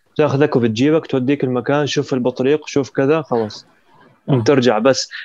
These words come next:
Speaker 1: أما واحد يفكر يهرب أو يكمل أو يعمل، آه، بحث من نفسه أو شيء، ممنوع.
Speaker 2: طب
Speaker 1: ممنوع
Speaker 2: مين،
Speaker 1: منعا باتا.
Speaker 2: مين، مين اللي بيمنعني؟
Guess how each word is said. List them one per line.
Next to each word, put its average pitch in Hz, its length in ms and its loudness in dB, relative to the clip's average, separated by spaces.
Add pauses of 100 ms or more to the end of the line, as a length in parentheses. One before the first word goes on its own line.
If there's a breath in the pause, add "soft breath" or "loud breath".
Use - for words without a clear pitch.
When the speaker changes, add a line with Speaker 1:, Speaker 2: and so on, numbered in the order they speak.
(140 loud breath)
Speaker 1:
أما 135 300 4
واحد 147 360 4
يفكر 139 400 2
يهرب 156 540 2
أو 120 160 2
يكمل 147 560 0
أو 117 280 -2 (280 loud breath)
يعمل، 131 540 0
آه، 117 180 0
بحث 135 380 -4
من 127 160 -2
نفسه 160 280 0
أو 143 60 0
شيء، 160 180 -4
ممنوع. 127 420 -2
Speaker 2:
طب - 60 -16 (240)
Speaker 1:
ممنوع 123 300 -2
Speaker 2:
مين، 170 100 2
Speaker 1:
منعا 135 200 0
باتا. 123 220 0
Speaker 2:
مين، 143 240 0
مين 156 280 0
اللي 156 120 0
بيمنعني؟ 123 380 -2